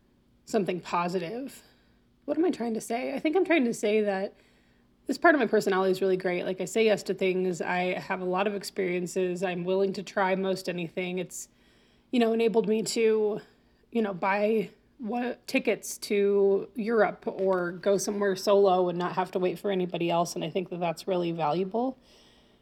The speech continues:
But I think that there are times when I will pack my schedule full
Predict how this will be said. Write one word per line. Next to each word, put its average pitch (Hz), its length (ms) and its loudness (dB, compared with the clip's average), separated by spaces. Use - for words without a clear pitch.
But 202 120 10
I 196 60 6
think 196 360 0
that 196 220 0
there 190 220 2
are 180 280 2
times 196 600 -2
when 190 220 -2
I 196 220 2
will 196 420 2
pack 208 340 4
my 202 160 0
schedule 208 460 -2
full 208 640 4